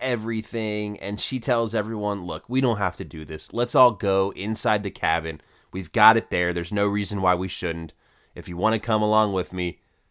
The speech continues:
come with me now." So everyone follows her. They all start following her. I think a couple of the guys even start following her, but Coop's like, "No, let's stay out here." And, like, so it ends up being Coop and the three guys. They stay outside while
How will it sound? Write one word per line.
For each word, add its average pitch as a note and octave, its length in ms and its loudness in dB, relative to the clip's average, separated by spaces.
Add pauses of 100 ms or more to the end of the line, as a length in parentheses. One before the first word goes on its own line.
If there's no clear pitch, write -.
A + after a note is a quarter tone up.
(240)
come G2 240 -4
with F#2 180 -2
me E2 140 -6
now." C#2+ 300 -8
So - 340 -8
everyone G#2 460 2
follows B1 420 -10
her. D2+ 80 -12
They D2+ 100 -8
all G#2 240 4
start F2+ 320 -2
following D#2+ 400 -2
her. D#2+ 160 -8 (400)
I F2 60 -2
think C3+ 300 0
a - 40 -20
couple A2 340 0
of E2+ 100 -4
the F#2 80 -4
guys F2+ 360 2
even E2+ 180 -6
start E2+ 260 -2
following E2+ 320 -2
her, E2 120 -4
but D#2+ 160 -8
Coop's F2+ 220 -8
like, E2+ 140 -6
"No, G2+ 300 2 (360)
let's A2+ 180 -6
stay A2 220 4
out F#2+ 220 4
here." D#2+ 280 -6
And, E2 180 -8
like, E2 220 -6
so F2 240 -4
it F2+ 160 -4
ends A2+ 220 2
up G2 160 2
being F2 300 -2
Coop G#2 480 -2
and E2+ 160 -6
the D#2 40 -10
three F#2 220 -8
guys. D#2 460 0
They G#2 160 0
stay G2+ 240 2
outside D#2 580 0
while D2 220 -6